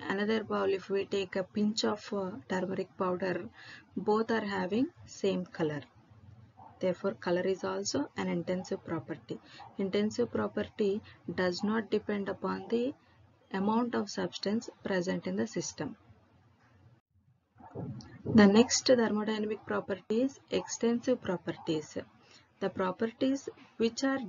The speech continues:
dependent on the quantity of the matter or amount of the substance present in the system are called extensive properties. For example,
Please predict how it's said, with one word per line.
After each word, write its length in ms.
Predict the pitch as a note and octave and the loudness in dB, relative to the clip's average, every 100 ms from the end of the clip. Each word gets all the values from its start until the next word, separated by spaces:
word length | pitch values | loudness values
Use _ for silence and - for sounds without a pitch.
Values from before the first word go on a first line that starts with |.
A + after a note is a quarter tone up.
| F3+ | -2
dependent 680 | F#3 - A3 A#3 B3+ B3+ | 0 2 2 4 4 2
on 240 | A3+ G#3+ G#3 | 0 -2 2
the 280 | A3+ G#3 G#3+ - - - | 4 2 -2 -12 -20 -12
quantity 480 | - G3+ G#3 A3+ B3 | -2 2 2 2 2
of 180 | A#3+ - | 2 0
the 100 | G#3+ | -2
matter 480 | F#3 F3+ F3 F3 E3 - - - | 0 -2 -2 -2 -4 -8 -12 -4
or 300 | F3 G3+ - - | -2 -2 -4 -4
amount 420 | G3 G#3 B3 B3+ | -2 0 0 -2
of 100 | A#3+ - | -2 -4
the 80 | |
substance 760 | G#3+ - E3+ - - F3+ D#3 - - - - - - | -6 -4 -4 -4 -2 0 -2 -6 -10 -14 -20 -10 0
present 400 | F#3+ F3+ G#3 G3+ | 0 2 -2 -2
in 120 | F#3+ | -4
the 80 | F#3+ | -4
system 580 | - G#3 - F3 E3+ - - | -2 -4 -2 -2 -4 -10 -8
are 140 | F#3 F3+ | -8 -4
called 400 | - F#3+ A3 - - - - | -2 0 0 -4 -12 -20 -8
extensive 600 | - F3+ - G3 F#3+ G#3 G3+ | -4 -4 -4 -4 -2 -4 -2
properties. 760 | E3+ D#3 D#3 - D3+ - - - - - - - _ _ _ - - _ - | -4 -4 -6 -4 -6 -8 -20 -20 -20 -20 -20 -20 _ _ _ -20 -20 _ -4
For 140 | F#3+ | 0
example, 720 | F3 - F3+ F3 G3 E3+ E3+ | 0 0 -4 -2 0 2 0